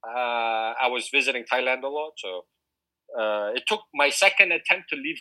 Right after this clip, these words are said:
Korea to actually move to Thailand. The first time was when I actually got scouted by Red Bull. Uh, so the first time I was about ready to leave Korea, uh, I started getting scouted for Red Bull, and I told them hundred percent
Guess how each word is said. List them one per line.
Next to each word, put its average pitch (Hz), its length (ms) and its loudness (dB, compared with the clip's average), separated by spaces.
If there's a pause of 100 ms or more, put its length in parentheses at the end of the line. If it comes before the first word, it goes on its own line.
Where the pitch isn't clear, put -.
Korea 151 380 -2
to 131 140 -2
actually 120 260 -10
move 120 220 -10
to 143 80 -2
Thailand. 175 500 0
The - 120 -12
first 196 280 0
time 151 200 0
was 117 120 -6
when 123 160 -6
I 123 100 2
actually 120 300 -6
got 113 160 -8
scouted 110 360 -6
by 95 180 -8
Red - 200 -2
Bull. 78 140 -14 (600)
Uh, 98 220 -2
so 117 80 -10
the 113 180 -6
first - 180 4
time 151 360 4
I 135 40 2
was 123 140 -2
about 127 300 0
ready 127 260 0
to 123 60 -8
leave 123 220 -2
Korea, 135 380 0 (680)
uh, 113 300 4
I 110 40 2
started 135 280 0
getting 127 200 2
scouted 127 420 0
for 117 100 -8
Red 127 220 0
Bull, 143 260 2
and 120 100 -2
I 110 180 -2
told 147 160 -2
them 117 240 -10 (760)
hundred 151 220 0
percent 131 260 2